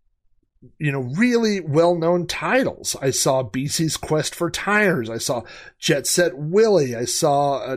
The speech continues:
Tribble Trouble. There are a lot of these games that I remember, but when you drill down into it, you'll find that they didn't necessarily write the original version of the game, and they didn't publish the game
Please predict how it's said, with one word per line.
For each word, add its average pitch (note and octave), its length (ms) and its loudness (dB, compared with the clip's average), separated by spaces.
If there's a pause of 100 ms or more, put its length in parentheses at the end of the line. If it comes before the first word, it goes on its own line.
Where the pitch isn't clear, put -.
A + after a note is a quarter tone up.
Tribble A3 400 2
Trouble. A#2+ 320 0
There B2+ 100 0
are C#3+ 40 2
a D3 40 0
lot G3+ 160 4
of B3 80 -2
these G3+ 180 0
games G#3+ 300 0
that E3+ 100 2
I D#3 60 2
remember, D3+ 560 0 (380)
but F#3+ 120 2
when G3 120 4
you F#3+ 100 0
drill G3 320 2
down G#3+ 240 2
into G#3+ 300 2
it, E3 80 0
you'll D#3+ 180 4
find E3 680 0 (440)
that D#3+ 180 0
they F#3+ 140 4
didn't F#3 320 0
necessarily E3 640 2
write D#3 360 2
the D3 140 0
original F#3 460 2
version G#3 340 0
of G3 80 -2
the G3+ 80 0
game, G3+ 460 2
and D#3+ 100 0
they F#3+ 80 6
didn't F#3+ 380 0
publish B3 480 2
the C#3 100 -6
game C#3 460 -4